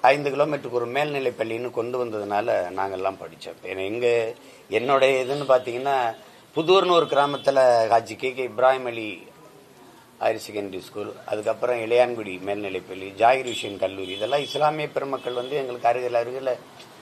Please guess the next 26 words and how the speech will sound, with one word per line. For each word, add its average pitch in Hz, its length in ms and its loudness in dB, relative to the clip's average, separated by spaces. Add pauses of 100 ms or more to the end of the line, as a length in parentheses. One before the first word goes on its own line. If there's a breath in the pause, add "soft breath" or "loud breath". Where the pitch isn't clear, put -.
(360)
கொடைவளலா 151 540 8
இருந்து 139 200 4
கட்டிட்டாங்க. 123 720 0
அதனால 120 340 4
நான் 147 180 6
படிக்க 127 260 2
முடிஞ்சுது. 92 400 -10 (180)
இல்லைன்னா 123 360 0
க-, 123 100 -4
நானும் 110 460 2 (480 loud breath)
சுத்திட்டு 107 420 -6
தான் 113 220 0
தெரியணும். 90 240 -6
அது 87 240 -4
அந்த 95 200 -2
நிலைமை 104 380 -2
தான். 82 160 -2 (580 loud breath)
அப்படி 147 260 0
இருக்கும்போது 180 840 6 (2000)
என்ன 131 300 0
சொல்லுது 185 240 2
வேதங்கள்லாம்? 139 720 2
நம்ம 127 320 2
வேதம் 156 320 4
என்ன 143 140 -6
சொல்லுது? 117 680 -4